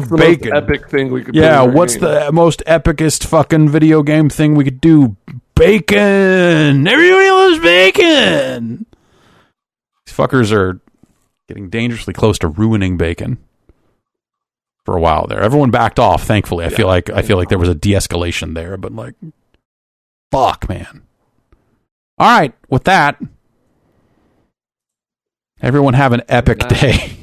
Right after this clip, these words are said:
Speaker 2: <laughs>
Speaker 1: everyone have an epic day.
Speaker 2: Yeah. Uh, as we say around here all the time, our famous catchphrase, "Have an epic day."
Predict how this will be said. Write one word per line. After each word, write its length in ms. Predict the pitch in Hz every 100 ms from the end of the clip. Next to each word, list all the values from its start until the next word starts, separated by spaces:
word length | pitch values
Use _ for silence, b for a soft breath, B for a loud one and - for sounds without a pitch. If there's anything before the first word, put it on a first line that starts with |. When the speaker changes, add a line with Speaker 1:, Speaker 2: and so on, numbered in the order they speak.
| _
Speaker 2:
<laughs> 140 | _
Speaker 1:
everyone 340 | 120 127 135 139
have 200 | 135 135
an 80 |
epic 300 | 139 - 143
day. 400 | 147 160 139 123 - -
Speaker 2:
Yeah. 420 | 117 110 98 101 _ -
Uh, 120 | 101
as 200 | 113 113
we 60 | 123
say 220 | - 135
around 260 | 131 123 120
here 260 | 127 120 113
all 160 | 113
the 60 | 113
time, 460 | 123 117 104 101
our 220 | 101 98 98
famous 300 | 113 107 -
catchphrase, 760 | 107 104 - 90 87 87 - _ _ _ _ _ _ _ _
"Have 260 | - 117 113
an 100 | 107
epic 340 | 107 98 98 -
day." 280 | 90 107